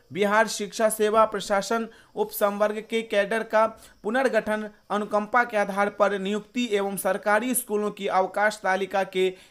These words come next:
निर्धारण की नीति भी तय करनी है। बता दें कि यह कमेटी शिक्षा विभाग के सचिव की अध्यक्षता में बनी है। इसके सदस्यों में बिहार शिक्षा परियोजना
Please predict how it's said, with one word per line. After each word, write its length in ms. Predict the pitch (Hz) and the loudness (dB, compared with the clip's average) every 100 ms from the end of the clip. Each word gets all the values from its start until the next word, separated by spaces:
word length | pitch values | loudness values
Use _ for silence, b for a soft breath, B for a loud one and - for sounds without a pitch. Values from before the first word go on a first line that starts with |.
| B | B
निर्धारण 600 | 139 190 190 190 226 262 | -4 -2 -2 0 2 2
की 160 | 247 220 | 0 -4
नीति 320 | 202 - 196 | -4 -6 -6
भी 180 | 175 180 | -4 -2
तय 220 | 180 170 | 0 0
करनी 400 | 170 156 151 147 | 2 0 2 -2
है। 240 | 139 110 B B B | -2 -6 B B B
बता 300 | 160 175 220 | 0 4 2
दें 240 | 226 240 | 2 -4
कि 100 | 240 | -4
यह 140 | 247 240 | -2 -2
कमेटी 440 | 240 214 220 247 | -2 -4 -4 -6
शिक्षा 420 | 226 226 196 240 | -6 -8 -6 -2
विभाग 260 | 226 214 208 208 | -2 0 -2 -2
के 100 | 220 | -2
सचिव 400 | 202 190 226 220 | -2 -2 -4 -6
की 140 | 226 | 0
अध्यक्षता 500 | 208 180 185 185 208 | 0 0 -4 0 -2
में 180 | 208 190 | -2 0
बनी 280 | 185 196 226 | 0 0 -2
है। 320 | 220 202 208 B B B | -2 -2 -4 B B B
इसके 380 | 208 208 - 254 254 _ | -6 -4 -2 -4 -4 _
सदस्यों 580 | - 202 220 214 233 262 | -6 -4 -2 -6 0 0
में 260 | 254 254 262 B - | 2 -2 -6 B -6
बिहार 320 | 180 214 233 | 0 2 2
शिक्षा 400 | 233 226 214 247 | 0 -8 -4 -4
परियोजना 800 | 226 214 208 208 202 226 190 - | 0 0 2 2 2 0 0 -4